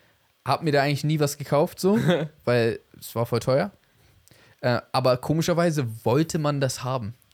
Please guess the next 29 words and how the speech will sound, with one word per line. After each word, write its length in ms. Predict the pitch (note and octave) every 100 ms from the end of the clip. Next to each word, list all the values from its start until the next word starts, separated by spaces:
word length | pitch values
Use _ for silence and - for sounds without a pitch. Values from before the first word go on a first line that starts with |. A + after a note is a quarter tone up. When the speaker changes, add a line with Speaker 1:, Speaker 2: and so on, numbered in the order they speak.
| _ -
Speaker 2:
Ja, 260 | A#2 A2+ - _ -
d-, 280 | B2 - A#2
wir 140 | A#2+
wollten's 460 | A2+ A#2 C3 B2 -
hardcore 400 | A#2 A#2 A#2 G#2+
haben. 240 | G2+ G2+ A#2
Speaker 1:
Ja. 180 | A#2 - _
Hast 220 | D#3 -
du 120 | G3 F3+
so 160 | E3+
ein 180 | D#3+ D#3
sehr 340 | C3 B2+ C#3+ -
peinliches 960 | - C3+ C#3+ D3 D3 D3 - - - _ -
Bling-Schmuckstück 1500 | C3 C#3 D3 C#3+ C#3+ - _ _ _ - - C#3+ - D3+ -
besessen? 480 | B2 C3 - G#3+ - -
Oder 260 | C#3 C#3
irgendein 360 | E3+ G3+ F#3 G3
Speaker 2:
Safe, 400 | E3+ - D#3 D3+ -
bestimmt. 800 | B2+ - - C#3+ C3 G#2 - - -
Speaker 1:
Ja? 160 | C#3
Speaker 2:
Muss 340 | C3+ D3 D3 -
sein. 240 | G2+ G#2
Also 220 | A2+ A2
ich 140 | A#2+ -
hab 120 | B2
eigentlich 580 | B2 B2+ B2+ A#2+ - - _ _ _ _ _ _ _ _ _ _ _ B2+
alles 300 | B2 A#2+ -
Mögliche 460 | B2 A#2+ A#2 A2+
irgendwie, 600 | A2 A2 G#2 G#2+ G#2 G#2+